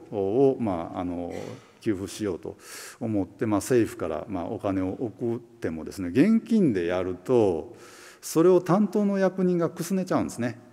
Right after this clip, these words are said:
なので、政策、あの、せ-、その行政効率非常に悪いわけです。ところが、電子化すれば、本人の口座に着実に、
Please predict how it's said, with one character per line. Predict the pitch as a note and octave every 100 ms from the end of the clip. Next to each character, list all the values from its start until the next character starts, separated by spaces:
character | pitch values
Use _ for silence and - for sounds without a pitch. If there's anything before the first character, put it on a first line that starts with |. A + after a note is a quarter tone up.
| - _ _ _
な | D3+ D#3 F3+
の | C#3 G#2
で、 | C3 A2+ F#2 F2+
政 | - E3+ F3
策、 | F3 F3
あ | C#3+
の、 | C#3 C3+
せ-、 | - F3+ C#3
そ | C3+
の | C3
行 | C#3+
政 | F3+ F#3+ F3+
効 |
率 | B2+ F#2+
非 | F#2+
常 | A2
に | G#2+
悪 | A2+ G#2
い |
わ | D#2+
け | D2
で | D#2+
す。 | E2+
と | D3
こ | F3+
ろ |
が、 | D#3 B2+ - - - -
電 | A#2 C#3 F3
子 | - -
化 | F#3
す | - G#3
れ | B2+
ば、 | G#2 G2 D#2 -
本 | D#3+ F#3+ D#3+
人 | A2+ G2
の | F2
口 | F2 G#2+ G2+
座 | G2+
に | F#2+
着 | F2+ C3+ D#3
実 | E3 E3
に、 | D3+